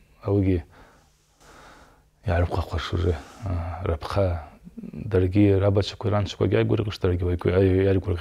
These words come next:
хош. Кому хара, я лас хум, сава бзирамку. А около, а, и когда мы решили, а, барах без хакс пшетита, а, я на решил.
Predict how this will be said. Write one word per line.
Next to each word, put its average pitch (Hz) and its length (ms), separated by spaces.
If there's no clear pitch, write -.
хош. - 340
Кому 123 160
хара, 90 300
я 92 100
лас 95 160
хум, - 180
сава 92 240
бзирамку. 87 580
А 110 100
около, 95 420
а, 92 380
и - 60
когда 120 240
мы 131 120
решили, 90 500
а, 92 240
барах 101 360
без 98 220
хакс - 540
пшетита, - 600
а, 92 400
я 92 160
на 98 100
решил. 92 360